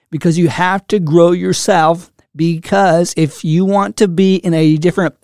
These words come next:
place at the end of twenty twenty-two, you will have to do different things than what you have been doing.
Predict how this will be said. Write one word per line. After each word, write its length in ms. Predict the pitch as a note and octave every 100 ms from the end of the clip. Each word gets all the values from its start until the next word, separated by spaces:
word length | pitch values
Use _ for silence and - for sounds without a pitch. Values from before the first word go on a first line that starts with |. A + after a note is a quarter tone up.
| _
place 640 | - - F3 A3 G3 G3+
at 140 | - F3
the 120 | E3+
end 200 | F3 F3
of 120 | E3
twenty 320 | - E3 E3+
twenty-two, 840 | D#3+ F3+ E3 D#3 - A#3 A3 G3 G3+ _ _
you 120 | - F3+
will 140 | F3
have 260 | D#3 D#3+ -
to 100 | F#3+
do 340 | C#3+ E3 E3+
different 500 | C#3+ E3 - F#3 -
things 680 | - G3+ G#3 C3 B2 C3 - _ _ _ _
than 260 | D#3 E3+ D#3
what 200 | D#3+ F3+
you 160 | G3
have 280 | E3 F3 G3
been 220 | E3+ D3+
doing. 380 | C#3 C#3 A#2+ C3